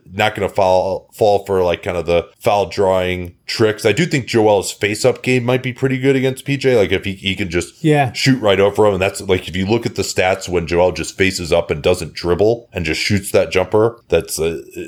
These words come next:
Speaker 1: it's pretty good. But, you know, P J can kinda get into his body a little bit, maybe move his feet a, a little bit better.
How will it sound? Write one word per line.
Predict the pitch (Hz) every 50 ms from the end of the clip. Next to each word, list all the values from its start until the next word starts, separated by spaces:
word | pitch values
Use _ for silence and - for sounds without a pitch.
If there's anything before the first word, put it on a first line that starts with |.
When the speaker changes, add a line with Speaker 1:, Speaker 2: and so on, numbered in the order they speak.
| 69 - _ -
Speaker 1:
it's | 104 - - -
pretty | - 117 110 92
good. | 82 - 92 95 101 110 107 - -
But, | 95 92 - - -
you | 143
know, | 165 156
P | 131 143 151
J | 143 151 143
can | 131 - 127
kinda | - 131 127 120 104
get | 113 113 117
into | 117 113 113
his | 107 95
body | - - 95 98 101
a | 101 95 98 95 - - _ -
little | 98 101 101
bit, | 107 101 90 95
maybe | 98 98 98 95 92
move | 85 95 107 107 104
his | 104 95 - -
feet | - - 98 95 98 98
a, | - 98 98 90 - -
a | - 92
little | 95 98 98 95
bit | 85 90 87 -
better. | 104 95 92 92 95 95 95